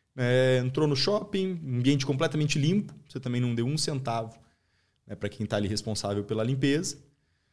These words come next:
É, vamos supor que você chega no shopping e tem uma pessoa ali pra te receber,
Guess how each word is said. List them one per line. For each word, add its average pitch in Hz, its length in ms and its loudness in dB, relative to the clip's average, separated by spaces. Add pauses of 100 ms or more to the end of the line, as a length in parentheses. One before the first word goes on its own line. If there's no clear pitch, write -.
(180)
É, 127 140 -2
vamos 131 160 0
supor 190 320 2
que 196 60 -4
você 196 200 6
chega 226 340 2
no 220 120 2
shopping 202 360 0
e 190 40 -4
tem 196 120 -6
uma 190 120 -2
pessoa 190 340 2
ali 180 80 0
pra 185 100 0
te 185 140 -2
receber, 165 560 0